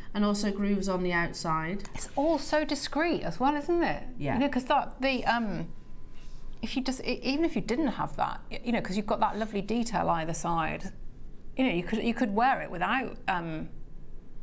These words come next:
Speaker 2: you know, it, it, there's another facet to it, isn't it? That maybe
Speaker 1: Yeah.
Speaker 2: you don't, maybe, you know, if you wanted to have the peridot on a chain that day, you know, you could still wear your lovely bangle.
Speaker 1: Look how beautiful that is, Claire. I mean, how
Speaker 2: It's
Speaker 1: much would
Speaker 2: just
Speaker 1: that
Speaker 2: a,
Speaker 1: be as a piece
Speaker 2: it's
Speaker 1: of jewellery?
Speaker 2: incredible. I think, uh,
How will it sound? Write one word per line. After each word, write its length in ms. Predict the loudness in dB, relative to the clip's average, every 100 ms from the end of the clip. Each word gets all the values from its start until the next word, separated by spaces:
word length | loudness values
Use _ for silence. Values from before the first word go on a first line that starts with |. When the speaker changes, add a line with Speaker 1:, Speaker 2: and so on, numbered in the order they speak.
| -8 -8 -8 -6 -6 -2
Speaker 2:
you 80 |
know, 80 | -2
it, 220 | 0 -2 -2
it, 200 | -2 -2
there's 120 | 0
another 340 | 2 2 2 0
facet 400 | -2 -2 -4 -4
to 120 | -2
it, 80 | 0
isn't 160 | 2 0
it? 80 |
That 100 | 0
maybe 120 | 0 2
Speaker 1:
Yeah. 80 | 2
Speaker 2:
you 40 |
don't, 280 | 2 0 0
maybe, 300 | -2 0 0
you 160 | 0 0
know, 80 |
if 100 | 0
you 80 | -2
wanted 220 | -2 -2
to 60 | -2
have 140 | -2
the 60 | 0
peridot 460 | 0 0 2 2 2
on 140 | 2
a 40 |
chain 420 | 0 0 0 0 -4
that 160 | -2
day, 220 | 2 2 2
you 40 |
know, 80 | 0
you 120 | -2
could 80 | -4
still 180 | 0 2
wear 160 | 2 2
your 120 | 2
lovely 240 | 0 0
bangle. 640 | 0 0 0 -2 -2 -4 -6 -8
Speaker 1:
Look 140 | -8 -4
how 160 | -2
beautiful 460 | -2 -2 -4 -6 -4
that 180 | -4 -4
is, 160 | -4 -2
Claire. 300 | -2 -2 -4 -8 -8 -8 -10 -10 -6
I 60 | -2
mean, 140 | 0 2
how 140 | 4
Speaker 2:
It's 100 | 4
Speaker 1:
much 60 | 2
would 0 |
Speaker 2:
just 120 | 4
Speaker 1:
that 220 | 4 2
Speaker 2:
a, 20 |
Speaker 1:
be 160 | 0 2
as 80 | 0
a 40 |
piece 280 | 0 0 0
Speaker 2:
it's 100 | -2
Speaker 1:
of 40 |
jewellery? 160 | -2 0
Speaker 2:
incredible. 380 | 2 2 2 0
I 100 | 0
think, 260 | 2 0
uh, 100 | 2